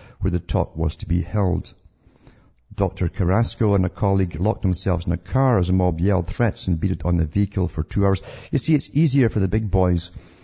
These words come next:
Uh, they don't have to get P R companies there to spin something off and hire and just bribe the judges to, you know, to find anybody who's using their seats or something illegally. They just hire a mob,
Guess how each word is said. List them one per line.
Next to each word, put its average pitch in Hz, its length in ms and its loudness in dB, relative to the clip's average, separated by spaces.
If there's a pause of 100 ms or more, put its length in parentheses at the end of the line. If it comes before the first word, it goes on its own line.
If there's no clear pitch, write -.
(240)
Uh, 95 240 2
they 135 120 -2
don't 147 100 4
have 107 100 2
to 98 60 -4
get 98 180 -2
P 101 160 0
R 92 140 4
companies 90 420 0
there 85 180 0
to - 120 -8
spin 92 320 0
something 87 400 0
off 92 280 2
and 85 200 2
hire 85 220 2
and 87 180 0
just 90 220 -2
bribe 85 180 0
the - 80 -2
judges 104 480 0 (540)
to, 87 440 2
you 101 100 0
know, 90 200 0 (200)
to 92 100 -2
find 98 260 2
anybody 90 360 2
who's 87 140 2
using 85 260 2
their 78 100 2
seats 101 400 -2
or 78 80 0
something 85 300 0
illegally. 92 400 2 (1120)
They 143 80 0
just 131 120 0
hire 117 220 4
a 92 60 4
mob, 92 360 2